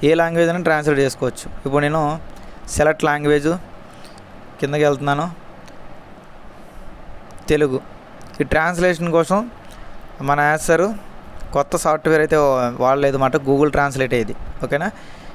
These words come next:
ఇక్కడ మీరు గమనించాల్సింది ఏంటంటే ఈ ఫార్మాట్ ఏదైతే ఉందో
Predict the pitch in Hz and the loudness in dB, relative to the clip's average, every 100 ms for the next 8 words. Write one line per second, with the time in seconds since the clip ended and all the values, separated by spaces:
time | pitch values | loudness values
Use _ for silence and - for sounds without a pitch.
0 | - 147 160 165 151 151 160 185 185 180 | -4 -2 2 0 4 2 4 2 4 4
1 | 175 175 170 170 175 160 170 - - 147 | 4 2 2 4 4 4 0 -4 -2 2
2 | 147 - - - - 143 170 180 160 160 | 2 0 -14 -10 0 2 2 0 4 4
3 | 151 151 139 131 | 4 4 2 0